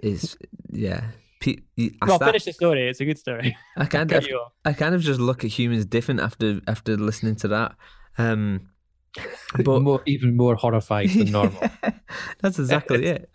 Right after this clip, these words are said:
Speaker 1: That's exactly it.
Speaker 2: What people Google when they think that it's not getting recorded somewhere.
Speaker 1: Yeah, and, and, O-, Owen, if you've got, if you've got Alexa, have you,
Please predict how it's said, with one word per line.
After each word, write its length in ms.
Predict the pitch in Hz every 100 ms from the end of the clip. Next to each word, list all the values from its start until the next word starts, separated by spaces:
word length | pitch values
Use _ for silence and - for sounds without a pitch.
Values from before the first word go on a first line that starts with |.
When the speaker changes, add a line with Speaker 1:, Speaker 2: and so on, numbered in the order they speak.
| -
Speaker 1:
That's 140 | 147 -
exactly 480 | 139 147 - 104
it. 180 | 156 - - - -
Speaker 2:
What 120 | 156
people 240 | 156 139 131
Google 340 | 127 123 113
when 140 | 110 110
they 100 | 110
think 420 | - 110 113 -
that 260 | 104 101 101
it's 180 | 104 -
not 220 | 110 123
getting 160 | 110 107
recorded 480 | 113 - 110 110 110
somewhere. 460 | 117 113 117 139 135
Speaker 1:
Yeah, 440 | 123 123 127 107 117
and, 260 | 123 131 127 -
and, 360 | 127 120 110 -
O-, 160 | 107 - -
Owen, 240 | 131 143
if 120 | 117 127
you've 180 | 120
got, 260 | 123 123 -
if 100 | 120
you've 120 | 120
got 180 | 123 113
Alexa, 400 | 110 123 - 110
have 240 | 110 127
you, 220 | 135 127